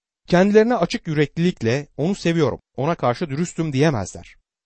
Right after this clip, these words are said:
Rabbimiz gözyaşları içinde kiliseyi ılık olmakla suçluyor. Tanrı ılık bir kadınla evlenen adama merhamet etsin. Tanrı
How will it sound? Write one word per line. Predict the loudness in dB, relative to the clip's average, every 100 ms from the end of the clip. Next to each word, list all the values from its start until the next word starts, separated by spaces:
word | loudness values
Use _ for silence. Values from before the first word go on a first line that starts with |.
| _
Rabbimiz | 0 0 0 -2 4
gözyaşları | 4 4 2 0 -6
içinde | -6 -8 -2 0 0 -2 _ _
kiliseyi | -6 -2 0 0 -2 -2 2
ılık | 2 2
olmakla | 0 0 0 -2 -8
suçluyor. | -10 -12 -12 -12 _ _ _ _ _ _
Tanrı | 2 4 6 2 4
ılık | 2 4 0
bir | 0
kadınla | 0 -2 -2
evlenen | -2 -2 0 0 -2 _ _
adama | -2 0 0
merhamet | -2 -4 -4 -6 -6
etsin. | -8 -12 -18 _ _ -4
Tanrı | 0 2 4 2